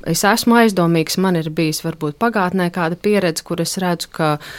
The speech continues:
nu, tur ir kāda āža kāja, kāpēc tā nauda tik daudz tiek dota. Nu, man jau nevarēs pārliecināt vienkārši ar to, ka teiks, ka tu nepareizi domā, ka tu esi tik skeptisks."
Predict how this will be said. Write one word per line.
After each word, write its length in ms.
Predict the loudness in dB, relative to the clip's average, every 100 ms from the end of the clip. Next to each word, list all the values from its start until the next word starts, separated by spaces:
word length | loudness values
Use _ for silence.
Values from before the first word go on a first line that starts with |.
| -14 -6
nu, 140 | -4
tur 200 | -2 -2
ir 80 | -2
kāda 440 | 0 0 4 4
āža 160 | 4 0
kāja, 320 | 0 2 2
kāpēc 340 | 0 -2 -4 -2
tā 120 | 0
nauda 260 | 2 2 0
tik 140 | -4
daudz 320 | -2 -2 -2 -4
tiek 240 | -4 -2
dota. 400 | 0 0 0 -4 -10 -18 -6 -2
Nu, 140 | 0
man 200 | 2 4
jau 180 | 4 4
nevarēs 420 | 4 2 2 0
pārliecināt 640 | 0 0 2 2 0 -2 -2
vienkārši 400 | 0 0 -2 -4
ar 80 | -2
to, 200 | 2 2
ka 100 | 0
teiks, 360 | 0 0 0 -2
ka 180 | -2 -4 -10 -4
tu 80 | 2
nepareizi 600 | 4 4 0 0 2 0
domā, 420 | 2 4 6 4
ka 100 | -2
tu 120 | -2 -2
esi 200 | -2 -4
tik 140 | -6
skeptisks." 720 | -4 0 0 -2 -8 -6 -6